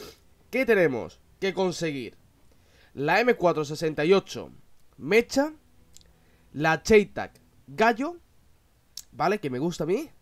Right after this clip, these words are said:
Y otro más. Era una skin, ¿vale? Legendaria, que no me acuerdo cómo se llama el nombre,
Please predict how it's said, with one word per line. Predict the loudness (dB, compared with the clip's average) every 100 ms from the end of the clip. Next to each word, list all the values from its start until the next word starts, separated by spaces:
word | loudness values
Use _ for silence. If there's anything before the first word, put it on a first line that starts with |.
| -20 -20 -20 -20 -18 -4
Y | 0 2 2 0 0 -2
otro | -2 -2
más. | -4 -8 -16 _ -20 _ _
Era | 2 4
una | 4 4 0
skin, | -2 -4 -4 -6 -14 -20
¿vale? | -2 0 2
Legendaria, | 0 0 0 2 2 0
que | -2 -2
no | -2
me | -2
acuerdo | 0 0 0 -2
cómo | -4 -2 0 0
se | -2 -4
llama | -4 -2 -4
el | -2
nombre, | -4 -2 -4 -4